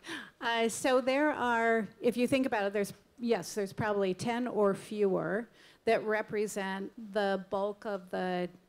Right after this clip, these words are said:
um, shopping that's going on out in the world. Then there's some, there's a group, the, kind of the middle tail.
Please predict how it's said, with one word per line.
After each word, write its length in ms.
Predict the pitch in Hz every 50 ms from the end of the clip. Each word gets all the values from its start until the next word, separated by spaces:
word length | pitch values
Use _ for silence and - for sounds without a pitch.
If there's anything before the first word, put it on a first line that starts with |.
| - -
um, 460 | 214 190 180 180 180 175 175 170 160 156 -
shopping 520 | - - - 233 208 214 - 208 190 190
that's 220 | 190 190 190 -
going 320 | - - 185 180 185 185 185
on 320 | 180 175 180 175 180 185 -
out 220 | - 190 185 185
in 140 | 180 170 180
the 80 | 180 175
world. 460 | 175 175 165 165 170 170 175 185 - - - - - - - _ -
Then 300 | 208 196 247 269 302 302
there's 400 | 311 277 226 220 214 208 - - 240 -
some, 580 | - - - 247 220 208 202 202 202 208 208 202
there's 220 | 226 214 202 196
a 60 | 202
group, 580 | 196 190 - 214 233 247 254 254 247 226 - - - - _ _ _ _ -
the, 340 | 214 202 208 - - 214 - -
kind 220 | - 254 233 233
of 80 | 208 196
the 60 | 202
middle 280 | 214 220 220 220 208
tail. 540 | - - - 202 170 175 180 202 262 320 -